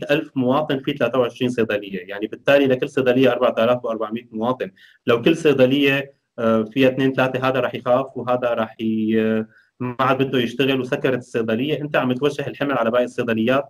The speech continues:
وهدول الأربعة آلاف وأربعمائة شخص حيضطروا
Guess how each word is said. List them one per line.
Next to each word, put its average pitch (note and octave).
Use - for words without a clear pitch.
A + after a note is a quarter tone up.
وهدول C3+
الأربعة C#3
آلاف C3+
وأربعمائة B2+
شخص -
حيضطروا B2